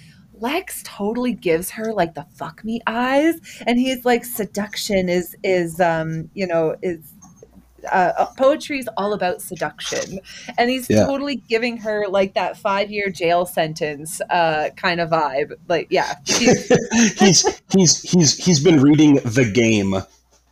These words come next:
Speaker 1: <laughs> He's testing those minor waters, that's for sure. He's absolutely testing them.
Speaker 2: Yeah, he's, uh, like, there's the part even where, even where he's like, he quotes that, uh, I ha-, actually wrote down the quote. It's,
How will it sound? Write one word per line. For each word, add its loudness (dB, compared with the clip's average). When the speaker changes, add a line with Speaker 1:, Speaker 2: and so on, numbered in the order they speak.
Speaker 1:
<laughs> -8
He's 0
testing -4
those -2
minor 0
waters, 0
that's 0
for -8
sure. -6
He's -8
absolutely 0
testing -2
them. -8
Speaker 2:
Yeah, 6
he's, 2
uh, 6
like, 6
there's 6
the 4
part 6
even 6
where, 6
even 6
where 6
he's 4
like, 4
he 2
quotes 2
that, 4
uh, 4
I 4
ha-, 4
actually 4
wrote 2
down 2
the 0
quote. 2
It's, -2